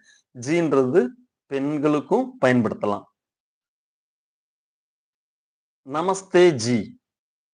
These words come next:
அப்படின்றது வணக்கம். தமிழ்ல வணக்கம்ன்றது ஒரே ஒரு வார்த்தை தான் இருக்கு. ஆனா ஹிந்தில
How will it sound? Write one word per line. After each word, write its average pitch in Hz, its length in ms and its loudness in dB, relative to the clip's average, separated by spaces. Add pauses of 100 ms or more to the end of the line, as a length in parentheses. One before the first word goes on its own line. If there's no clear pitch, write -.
அப்படின்றது 127 720 -4 (560)
வணக்கம். 120 800 -4
தமிழ்ல 156 400 6
வணக்கம்ன்றது 160 960 4
ஒரே 143 280 6
ஒரு 165 160 8
வார்த்தை 135 360 8
தான் 135 100 10
இருக்கு. 147 500 0 (220)
ஆனா 165 260 -2
ஹிந்தில 143 720 4